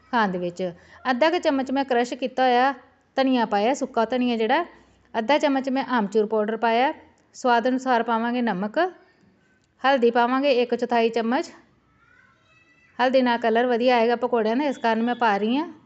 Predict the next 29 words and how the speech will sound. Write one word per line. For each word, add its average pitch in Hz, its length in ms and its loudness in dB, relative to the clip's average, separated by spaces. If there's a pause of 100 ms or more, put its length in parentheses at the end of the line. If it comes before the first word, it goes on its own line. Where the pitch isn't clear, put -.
(1040)
ਇਹਦੇ 247 140 2
ਨਾਲ 247 240 2
ਹੀ 269 40 2
ਇਹਦੇ 269 120 -2
ਵਿੱਚ 269 160 -6
ਮੈਂ 262 120 -2
ਗਰਮ 233 220 0
ਮਸਾਲਾ 226 320 0
ਪਾਇਆ 233 260 0
ਇੱਕ 233 120 -4
ਚੌਥਾਈ 240 340 -2
ਚਮਚ। 247 400 -2 (1600)
ਅਜਵਾਇਣ 240 400 2
ਪਾਵਾਂਗੇ 254 480 0
ਅੱਧਾ 233 200 0
ਕੁ 277 80 -2
ਚਮਚ। 269 400 -2 (1300)
ਅਜਵਾਇਣ 240 380 0
ਡਾਈਜੈਸ਼ਨ 240 480 0
ਲਈ 269 100 0
ਬਹੁਤ 233 240 -2
ਵਧੀਆ 254 280 0
ਹੁੰਦੀ 262 160 0
ਹੈ, 262 40 2
ਇਸ 247 100 -4
ਕਾਰਨ 233 240 0
ਜ਼ਰੂਰ 233 280 0
ਪਾਉਣੀ 233 320 -2
ਹੈ। 294 100 -2